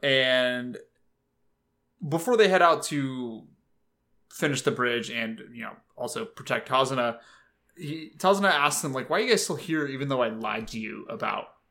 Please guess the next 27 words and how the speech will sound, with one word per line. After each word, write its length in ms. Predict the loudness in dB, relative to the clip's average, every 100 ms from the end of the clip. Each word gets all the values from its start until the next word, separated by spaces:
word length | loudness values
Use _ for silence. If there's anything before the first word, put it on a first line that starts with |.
| _ _ _ _ _ _ _ _ _ _ -10
uh, 240 | -6 -6 -6
about 400 | 2 2 2 0
what 100 | -6
this 160 | -6
mission 240 | -6 -8 -6
actually 380 | -6 -6 -8 -2
was?" 460 | 4 6 4 -2 -12 _ _ _ _ _ -20 -20 _ _ -12 0
And 280 | 2 4
there's 140 | 4 4
a 40 |
nice 320 | 4 2 2
quote 340 | 0 6 8 8
that 140 | 2
we 80 | 0
get 180 | -4 -4
here, 180 | -4 -6
and 140 | -6
it 80 | 0
says, 240 | 2 4
uh, 600 | 4 4 6 6 4 -4 -12 -18 _ _ _ -2
"To 80 |
see 180 | 0 2
what's 220 | 0 2
right 220 | 6 6 6
without 500 | 4 2 0 -10 -4
doing 300 | -2 0 -2
it, 440 | -4 -6 -10 -12